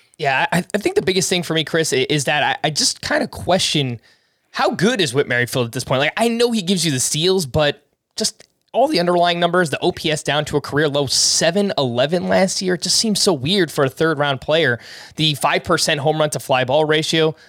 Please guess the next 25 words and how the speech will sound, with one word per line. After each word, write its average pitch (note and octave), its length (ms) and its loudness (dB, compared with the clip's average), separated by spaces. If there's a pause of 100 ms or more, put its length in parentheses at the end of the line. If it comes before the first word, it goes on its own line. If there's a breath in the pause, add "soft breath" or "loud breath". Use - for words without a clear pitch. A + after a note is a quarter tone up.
(160 soft breath)
that B2 180 0
was D3+ 140 2
a D3+ 60 0
career D3 300 2
low, C#3+ 360 0 (180)
likely C3 380 -2
because C#3 280 -2
of B2+ 60 -8
the, A#2 280 -6
the, B2 180 2
the B2 100 -4
new C#3 140 2
ball B2+ 260 2
that C3 80 0
we B2+ 100 -2
had C3+ 320 -2 (260 loud breath)
last C3+ 240 0
season. C#3 400 -2
All C#3 180 2
the C3 80 -2
batted B2+ 300 -2
ball C3+ 140 2
metrics, - 580 -2 (200)
pretty D3 280 0
uninspiring. C3+ 760 2